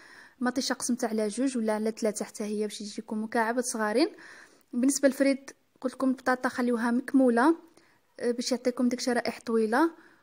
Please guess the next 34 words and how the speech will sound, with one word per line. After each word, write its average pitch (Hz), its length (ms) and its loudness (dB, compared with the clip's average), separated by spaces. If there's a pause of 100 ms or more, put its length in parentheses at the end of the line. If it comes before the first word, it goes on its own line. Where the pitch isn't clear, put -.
(160)
وتكون 247 800 0
بطاطا 254 300 -2
الحجم 247 280 0
ديالها 240 200 2
غير 277 120 0
صغير، 240 420 0 (800)
يعني، 226 180 -6
ما 262 100 2
تكونش 269 280 0
كبيره، 240 320 0
باش - 160 -6
ما 240 100 2
د-، 226 680 -2 (120)
باش - 180 -14
ما 339 80 0
تعوجلكمش 254 500 0
في 285 80 0
ديك 254 180 -2
الماكينه 247 500 0
ودغيا 254 320 2
كتهبط، 226 500 -4
آه، 220 480 -6 (200)
من 226 80 -2
ديك 233 160 -8
الماكينه. 220 580 -4 (360)
شوفوا 262 260 -4
معايا 233 260 0
البصل، 262 400 0
حتى - 220 -8
هو 240 120 -2
غادي 226 180 -4
نقطعوه 220 380 -8
على 226 140 0
ثلاثه، 254 480 0